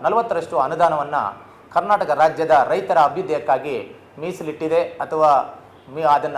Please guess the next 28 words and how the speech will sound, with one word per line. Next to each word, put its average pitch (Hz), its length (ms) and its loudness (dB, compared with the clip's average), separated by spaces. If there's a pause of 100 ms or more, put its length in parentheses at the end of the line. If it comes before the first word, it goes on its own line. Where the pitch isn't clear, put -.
(140)
ಒದಗಿಸಲಾಗಿದೆ 180 600 0
ಅಂತ 160 140 -4
ಬಿಟ್ಟು 147 220 -8
ಹೇಳಲಿಕ್ಕೆ 139 580 -8 (140)
ನಾನು 139 140 -10
ಇಷ್ಟಪಡ್ತೀನಿ. 123 580 -8 (680)
ಈ 190 100 -6
ಒಂದು 226 540 0
ಅನುದಾನವನ್ನ 196 540 2 (240)
ಸದ್ಬಳಕೆ 185 440 -2
ಮಾಡಿಕೊಳ್ಳುವಲ್ಲಿ 151 840 -2 (340)
ಇತರೆ 277 280 4
ರಾಜ್ಯಗಳಿಗಿಂತ 185 680 2 (380)
ಕರ್ನಾಟಕ 233 360 2
ರಾಜ್ಯ 160 340 4 (260)
ಮುಂಚೂಣಿಯಲ್ಲಿ 208 500 -2
ಇದೆ 185 120 -4
ಅಂತ 180 140 -8
ಬಿಟ್ಟು 156 260 -6
ನಾನು 135 320 -6 (260)
ಹೇಳಲಿಕ್ಕೆ 165 300 -2
ಇಷ್ಟಪಡ್ತೀನಿ. 135 520 -6 (360)
ಕೇಂದ್ರ 226 240 0
ಸರ್ಕಾರ 208 360 4 (180)
ಕೂಡ 180 160 0 (520)
ಇದೇ 180 160 0
ಒಂದು 190 200 2
ಅಭಿಪ್ರಾಯವನ್ನ 147 560 2